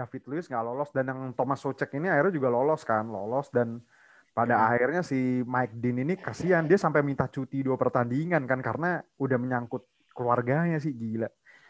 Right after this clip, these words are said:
Speaker 1: Tapi gimana ya? So far nih, gue mau nanya ke kalian deh, apa, eh, si ke Huda sama Ferry deh, apa ke Ferry dulu gitu ya. Sebagai fans Liga Inggris, kalian puas nggak sih sama kinerja wasit Liga Inggris dengan ada bantuan var kayak gini nih?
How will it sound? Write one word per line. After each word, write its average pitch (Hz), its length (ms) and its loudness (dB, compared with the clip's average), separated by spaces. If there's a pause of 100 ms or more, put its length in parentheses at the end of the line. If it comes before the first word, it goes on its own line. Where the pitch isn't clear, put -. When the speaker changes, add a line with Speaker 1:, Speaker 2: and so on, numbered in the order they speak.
(240)
Speaker 1:
Tapi 277 400 2 (400)
gimana 202 400 2
ya? - 20 -4 (840)
So 156 160 4
far 202 160 6
nih, 185 240 2
gue 151 160 4
mau 156 160 2
nanya 131 240 2
ke 127 80 0
kalian 127 240 2
deh, 117 140 2
apa, 123 180 2
eh, 120 320 2
si 123 140 -8 (260)
ke - 80 -6
Huda 117 320 0
sama 113 160 -4
Ferry 120 320 -4
deh, 107 140 -6 (180)
apa 113 160 -4
ke 113 160 -10
Ferry 117 240 -4
dulu 117 400 -6
gitu 113 160 -4
ya. 104 60 -8 (100)
Sebagai 127 320 0
fans 147 160 -2
Liga 151 160 2
Inggris, 196 160 -2
kalian 220 240 2 (480)
puas 196 240 4
nggak 135 240 2
sih 170 80 -2
sama 139 400 2
kinerja 127 800 2 (600)
wasit 131 460 -6
Liga 131 240 0
Inggris 127 420 -4 (220)
dengan 135 480 -2
ada 127 420 4
bantuan 127 640 -4
var 127 300 -4
kayak 123 180 -4
gini 135 220 -6
nih? 208 140 -8